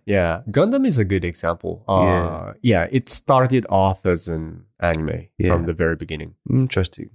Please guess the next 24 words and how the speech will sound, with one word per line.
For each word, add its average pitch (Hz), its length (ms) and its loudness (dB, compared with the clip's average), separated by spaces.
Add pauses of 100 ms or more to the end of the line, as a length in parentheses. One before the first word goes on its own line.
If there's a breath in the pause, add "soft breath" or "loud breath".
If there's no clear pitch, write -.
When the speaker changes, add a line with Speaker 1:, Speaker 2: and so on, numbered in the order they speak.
(140)
Speaker 1:
I - 60 0
mean, 151 100 6
Speaker 2:
Mm. 156 180 2
Speaker 1:
that, - 20 -14 (280)
that, - 200 -10
that 139 180 4
just 151 160 2
kind 127 160 2
of 98 100 -2
proves 98 400 2
your 95 160 4
original 98 300 2
point, 98 340 0
right, - 160 2
of - 60 -6
saying, 90 180 0
like, 80 180 -2
the, 82 320 -4
the 85 80 -6
manga 92 280 0
writers 82 280 -2
are 82 40 -6
important. - 600 -8
Speaker 2:
Mm. 87 400 0